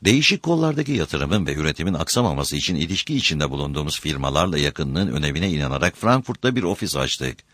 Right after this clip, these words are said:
Şevket eşini, çocuklarını alarak Almanya'ya taşındı.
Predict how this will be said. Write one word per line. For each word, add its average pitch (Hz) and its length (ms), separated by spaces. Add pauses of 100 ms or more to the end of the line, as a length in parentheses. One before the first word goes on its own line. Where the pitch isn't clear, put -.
(560)
Şevket 160 480
eşini, 107 320
çocuklarını 90 520
alarak 69 320
Almanya'ya 73 580
taşındı. 64 640